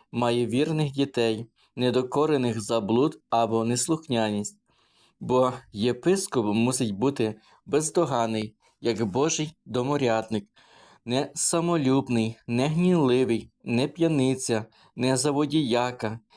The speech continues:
не корисливий, але гостинний до приходнів, добролюбець, поміркований, справедливий, побожний,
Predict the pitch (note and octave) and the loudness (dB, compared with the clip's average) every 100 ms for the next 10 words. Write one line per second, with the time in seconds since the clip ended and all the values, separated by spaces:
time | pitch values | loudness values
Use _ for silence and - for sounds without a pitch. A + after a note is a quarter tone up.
0 | _ - B2+ C3 E3 E3 - C3+ B2 A#2 | _ -2 -2 0 0 0 0 2 2 2
1 | A2 A2+ _ _ - - _ - A#2+ A#2 | 0 -4 _ _ -20 -20 _ 0 2 2
2 | A2 - D#3 D#3 - - C#3+ D3+ C#3+ C#3+ | -2 -6 -6 -4 -4 0 0 0 0 -2
3 | C3+ D#3 D3 A#2+ A#2 A2 G#2+ A2 _ _ | 0 -2 0 0 0 0 -4 -4 _ _
4 | _ - C3+ C#3 E3 D3 C3 A2+ A2+ - | _ -2 -2 2 2 4 2 2 0 -4
5 | - _ - A2+ A#2+ C3+ C#3+ C3+ B2+ A#2 | -12 _ -2 0 2 -2 0 0 2 0
6 | A2 G#2 G#2 _ - - - C3 C3+ D3 | 0 -4 -8 _ -6 -6 -2 0 2 0
7 | C3+ A#2+ A#2 A2+ - _ - _ - D#3 | 0 2 2 0 -4 _ -20 _ -4 -2
8 | C3 B2 B2 A2+ G#2+ | 2 2 0 -2 -4